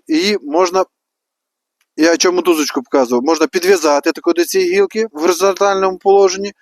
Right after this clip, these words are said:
На наступний рік вона буде мати в нас, е, вкрита плодушками. Ще таке, е, такий нюанс. У нас тут не получилося, е, чотири-п'ять гілок, три гілки получили-, получили скелетних. Ми будемо їх підрізати, вони будуть підростати.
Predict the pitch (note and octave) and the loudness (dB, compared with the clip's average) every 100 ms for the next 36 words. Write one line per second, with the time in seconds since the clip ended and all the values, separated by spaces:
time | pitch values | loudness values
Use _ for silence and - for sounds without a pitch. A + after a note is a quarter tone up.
0 | _ - D#3+ E3+ - G#3+ F3 E3 F#3+ D#3 | _ -6 -2 -2 -2 -2 0 0 0 0
1 | D#3 E3+ D3+ E3 D#3 D3+ D#3 - D3 D3 | 0 0 2 2 2 0 -2 0 0 0
2 | D#3 - - _ _ - D3 B2+ E3+ E3+ | -2 -6 -14 _ _ -4 -4 0 0 0
3 | - D3 C3 A2+ - - - _ _ _ | -2 -2 -4 -6 -10 -20 -20 _ _ _
4 | - - - - - _ _ _ _ - | -20 -20 -20 -20 -20 _ _ _ _ -8
5 | - G#3 G#3 G#3+ F#3+ D3+ D#3+ D3+ D3+ - | -4 0 0 0 0 0 2 2 0 -2
6 | G#3 G3 D3+ A2+ - F3 F3+ E3+ F3+ E3+ | -2 0 0 -2 -2 -2 -2 -6 -4 -2
7 | E3 F3+ F3 G#3 E3+ D#3+ C#3 A#2+ C#3 B2+ | 2 2 4 4 4 2 0 0 2 2
8 | B2 A#2+ A#2 A2+ A2+ A#2 A#2 A#2 A2 A#2 | 2 0 -4 -10 -14 -18 -20 -20 -20 -6
9 | - - D#3 C3+ C3 B2+ A#2+ A2 G3+ G3 | -4 2 2 2 0 2 0 2 0 2
10 | F#3+ E3 D3+ D3 C#3+ D#3+ C#3 - D3 C#3 | 2 0 -2 -2 2 2 0 -2 -2 0
11 | D#3+ D#3 C3+ - B2+ G#2+ G2 G2+ - - | 2 0 0 2 2 2 -2 -12 -16 -20
12 | - _ - F3+ F3+ E3 D#3+ D3+ - D3 | -20 _ 0 2 4 2 0 -4 -4 0
13 | D#3+ E3+ G#3 F3 D#3 D3 C#3+ C#3+ D3+ E3 | 2 2 0 0 -4 -2 -4 -4 -4 -4
14 | - F#3+ F3+ | 0 0 0